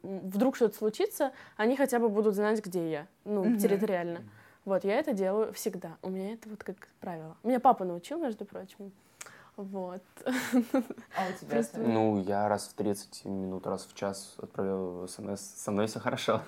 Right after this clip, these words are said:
Speaker 3: <laughs> Я жив».
Speaker 1: Вот.
Speaker 3: Ну,
Speaker 1: Да.
Speaker 3: каких-то прям таких серьёзных мер.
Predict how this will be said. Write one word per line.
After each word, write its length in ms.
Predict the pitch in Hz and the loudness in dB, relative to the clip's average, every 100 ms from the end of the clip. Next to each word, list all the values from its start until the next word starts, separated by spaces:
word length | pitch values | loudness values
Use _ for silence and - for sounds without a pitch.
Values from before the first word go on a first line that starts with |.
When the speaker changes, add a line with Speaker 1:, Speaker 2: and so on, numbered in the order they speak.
| - | -2
Speaker 3:
<laughs> 460 | 269 349 294 - | -2 0 -2 0
Я 200 | - 123 | 6 6
жив». 340 | 113 113 - 214 - - | 8 6 4 -4 -8 -8
Speaker 1:
Вот. 260 | 220 202 - - - - _ _ | -6 -6 -10 -18 -20 -20 _ _
Speaker 3:
Ну, 120 | - 107 | 0 0
Speaker 1:
Да. 40 | |
Speaker 3:
каких-то 340 | 101 104 101 101 | 0 -2 -2 -2
прям 220 | 107 95 | -2 -4
таких 280 | - 107 - | -2 -6 -6
серьёзных 720 | - - 98 101 95 92 - | -12 -8 -4 -2 -4 -6 -6
мер. 240 | 98 92 | -4 -4